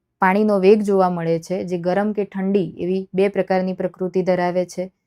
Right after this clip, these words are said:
અને એની આબોહવા ઉપર પણ ઘણી અસર થાય છે. તો એના ઉપર કોની કોની અસર થશે? તો પવનોની અસર થાય છે, પૃથ્વીની ગતિની અસર પણ થાય છે અને સૂર્યની અસર પણ થાય છે.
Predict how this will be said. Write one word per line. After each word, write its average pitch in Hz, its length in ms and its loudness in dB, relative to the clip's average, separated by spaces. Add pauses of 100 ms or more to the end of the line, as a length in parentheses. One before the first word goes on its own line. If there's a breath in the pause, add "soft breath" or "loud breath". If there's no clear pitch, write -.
(240)
અને 170 180 -8
એની 180 180 -6
આબોહવા 196 580 2
ઉપર 185 320 -2
પણ 196 240 -4
ઘણી 180 320 -6 (140)
અસર 185 300 4
થાય 151 240 -4
છે. 165 240 -18 (380)
તો 180 100 -6
એના 185 260 -2
ઉપર 196 300 -4
કોની 202 300 -2
કોની 196 300 0
અસર 185 280 -2
થશે? 170 460 -8 (320)
તો 180 80 -2
પવનોની 196 580 4
અસર 185 300 0 (280)
થાય 180 240 0
છે, 196 280 -6 (320)
પૃથ્વીની 196 520 -2
ગતિની 196 440 0
અસર 190 260 0
પણ 196 180 -4
થાય 185 260 0
છે 208 260 -6 (300)
અને 170 140 -8
સૂર્યની 185 500 -2
અસર 165 260 -6
પણ 196 260 -8 (280)
થાય 160 220 -2
છે. - 200 -16